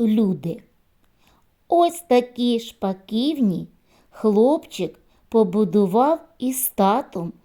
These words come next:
для птахів. Давайте й ми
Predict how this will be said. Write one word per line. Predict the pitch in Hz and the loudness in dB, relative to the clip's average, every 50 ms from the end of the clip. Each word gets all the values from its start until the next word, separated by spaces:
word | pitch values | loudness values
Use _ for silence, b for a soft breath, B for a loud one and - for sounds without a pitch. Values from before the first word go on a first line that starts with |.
| b b b b b | b b b b b
для | 190 160 214 214 208 208 220 247 277 302 302 - _ _ _ | -6 -2 0 2 2 4 2 2 0 -4 -6 -10 _ _ _
птахів. | - - - 226 233 254 254 - - - 185 160 151 - _ _ _ _ _ _ _ _ _ _ _ _ _ _ _ _ _ - - - - - - - - - - | -18 -8 -2 -2 -2 -2 -2 -8 -12 -10 -10 -10 -10 -12 _ _ _ _ _ _ _ _ _ _ _ _ _ _ _ _ _ -16 -14 -12 -12 -14 -16 -18 -14 -4 0
Давайте | 262 - 202 269 339 415 403 - 403 | 2 2 2 2 0 0 0 -2 0
й | 392 370 320 | 2 4 4
ми | 285 240 214 208 196 - | 4 6 6 4 4 2